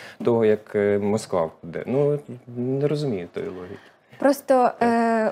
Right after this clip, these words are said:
Speaker 2: мене ще так обурює, я вже поділюсь своїм,
Speaker 1: Мгм.
Speaker 2: коли люди кажуть: «Нам не допомагає світ, е, десь ті люди відмовилися дипломатів російських висилати, ще щось
Speaker 1: Мгм.
Speaker 2: таке,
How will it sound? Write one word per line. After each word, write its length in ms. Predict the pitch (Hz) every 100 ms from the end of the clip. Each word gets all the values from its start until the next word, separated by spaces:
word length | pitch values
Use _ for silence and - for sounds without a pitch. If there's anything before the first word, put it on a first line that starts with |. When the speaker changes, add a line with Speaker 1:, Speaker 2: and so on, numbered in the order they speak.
| 220
Speaker 2:
мене 180 | 240 254
ще 160 | 254 -
так 220 | 226 -
обурює, 360 | 226 285 269
я 160 | 226 208
вже 160 | 208 208
поділюсь 420 | 226 233 247 233
своїм, 480 | - 208 220 302 349
Speaker 1:
Мгм. 80 |
Speaker 2:
коли 240 | - 240 254
люди 220 | 277 277
кажуть: 500 | - 214 196 196 -
«Нам 200 | - 370
не 80 | 370
допомагає 600 | 269 240 226 240 302 269
світ, 560 | 240 - 220 302 294 262 -
е, 380 | 196 214 208 202
десь 400 | 269 311 311 -
ті 260 | - 320
люди 340 | 320 302 294 277
відмовилися 720 | 240 214 262 269 240 240 240
дипломатів 760 | 220 214 220 220 302 311 262 247
російських 640 | 262 262 254 240 247 240
висилати, 580 | 233 233 240 226 226 214
ще 240 | - 269
щось 200 | 311 -
Speaker 1:
Мгм. 100 | 117
Speaker 2:
таке, 320 | 123 135 -